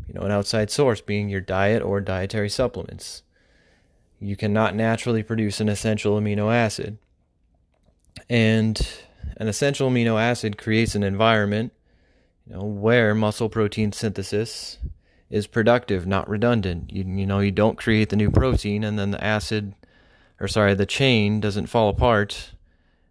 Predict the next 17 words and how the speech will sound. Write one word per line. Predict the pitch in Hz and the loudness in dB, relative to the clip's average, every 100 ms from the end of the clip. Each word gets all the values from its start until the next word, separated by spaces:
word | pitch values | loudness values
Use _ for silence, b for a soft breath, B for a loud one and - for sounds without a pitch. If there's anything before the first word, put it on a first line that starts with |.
| - | -12
and, | 98 98 98 98 95 - | -4 0 2 2 0 -2
you | - - - _ - | -4 -6 -12 _ -10
know, | 98 | -6
you're | 101 101 | -2 2
running | 113 113 104 | 4 4 2
in | 95 | 2
circles. | - 131 117 87 90 - - - b b b | 2 2 2 -2 -4 -8 -12 -16 b b b
It | - 104 | -12 -4
can | 107 | -2
be | 104 | 0
complete | - 104 - 135 110 117 - - - - _ _ _ _ - | -2 -2 -2 -2 -4 -8 -16 -16 -18 -18 _ _ _ _ -10
and | 101 101 104 101 - - b b b b | -6 -4 -4 -4 -8 -20 b b b b
provide | 110 104 113 123 | -4 2 2 2
you | 110 | 0
with | 110 | 0
the | 101 | 0
benefit | 107 113 101 104 110 - - | 2 0 0 -2 -4 -6 -16